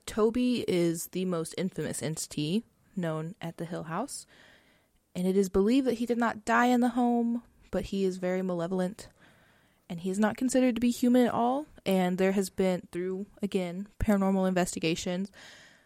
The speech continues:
they have a recording of supposedly Toby saying specifically that he is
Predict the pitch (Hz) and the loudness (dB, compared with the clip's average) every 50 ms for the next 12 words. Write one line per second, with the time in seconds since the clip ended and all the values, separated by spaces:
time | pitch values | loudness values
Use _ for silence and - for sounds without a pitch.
0 | _ _ - 180 175 202 185 - 185 190 185 - - - 220 208 196 180 170 165 | _ _ -8 -6 -4 -2 -2 0 0 0 0 -2 -2 2 4 6 6 6 4 2
1 | 165 170 190 196 - _ _ _ _ _ _ _ - 175 175 - - - 202 - | 0 -2 -6 -10 -10 _ _ _ _ _ _ _ -6 -6 -4 -2 0 2 4 4
2 | - 226 233 226 226 208 190 214 214 - - 247 220 202 190 160 156 156 165 180 | 6 6 6 4 4 4 4 4 2 4 4 8 8 8 8 8 6 4 4 2
3 | - - - 175 170 160 147 - 131 135 160 175 - - - - - - 170 - | 0 0 2 2 2 2 0 -4 -6 -8 -8 -10 -10 -12 -18 -12 -6 -4 -2 0
4 | - 165 156 - 135 - - - - - - - - - 180 165 160 156 151 - | 0 0 2 0 -2 -4 -4 -10 -8 -6 -6 -8 -6 -6 -6 -4 -2 -2 -2 -4
5 | - | -4